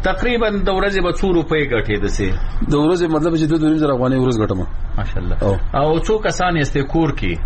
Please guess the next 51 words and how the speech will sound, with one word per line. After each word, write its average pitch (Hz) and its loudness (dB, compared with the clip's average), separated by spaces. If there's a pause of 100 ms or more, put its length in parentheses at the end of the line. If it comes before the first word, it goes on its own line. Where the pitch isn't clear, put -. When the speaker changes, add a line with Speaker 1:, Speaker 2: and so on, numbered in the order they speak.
(300)
Speaker 2:
کور 165 2
کې 151 0
موږ 151 2
یولس 139 2
کسان 98 -4
یو. 87 -4 (200)
Speaker 1:
یوازې 175 0
ته 208 0
د 208 -2 (120)
ګټې 214 0
وټې 233 -2
که 208 0
نور 185 0
زامن 165 0
دي، 170 0
Speaker 2:
یو، 151 2
Speaker 1:
څوک 143 -4
شته 160 -4
دی؟ 170 -2
Speaker 2:
یو 151 2
زوی 143 0
راسره 120 0
بل 110 0
شته. - -4 (280)
Speaker 1:
ها، 127 0
هغه 131 0
هم 147 0
دا 120 0
شی 117 0
نه 104 0
Speaker 2:
هغه 131 0
Speaker 1:
کوي. 139 0
Speaker 2:
دا 131 2
شی 117 -2
نه 104 0
جوړوي. 92 0 (200)
Speaker 1:
ها. 104 0
Speaker 2:
او. 107 2
Speaker 1:
ګزاره 156 0
هم 170 -4
پې 156 0
کېږي؟ 165 0
Speaker 2:
ښه 202 0
ګزاره 127 0
پې 104 -4
کېږي، 107 2
الحمدلله. 101 0 (120)
او. 110 2
Speaker 1:
هغه 240 0
خلک 220 -2
چې - -4